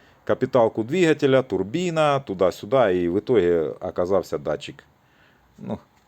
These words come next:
і каже, ремінь поміняли. Я говорю, а як тобі могли ремінь на Фіаті поміняти, якщо в тебе цеп стоїть? Він, що ти мені розказуєш? Я говорю, ну дивись, я говорю, я тобі в інтернеті зараз знаходжу той двигатель,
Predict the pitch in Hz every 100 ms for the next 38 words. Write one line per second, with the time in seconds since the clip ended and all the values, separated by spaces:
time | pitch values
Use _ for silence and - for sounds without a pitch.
0 | _ _ _ _ _ _ _ 101 - 104
1 | 101 117 156 180 135 127 123 120 104 92
2 | 92 123 156 - 120 120 113 113 113 127
3 | 117 87 82 87 76 71 69 76 78 73
4 | 71 85 - 101 101 101 - 80 67 -
5 | - - - - 78 - 202 208 185 185
6 | 165 147 - 110 82 78 - 85 80 107
7 | 117 85 76 78 67 69 69 73 76 78
8 | 78 78 87 80 78 - - 76 87 82
9 | 87 82 76 87 95 117 69 -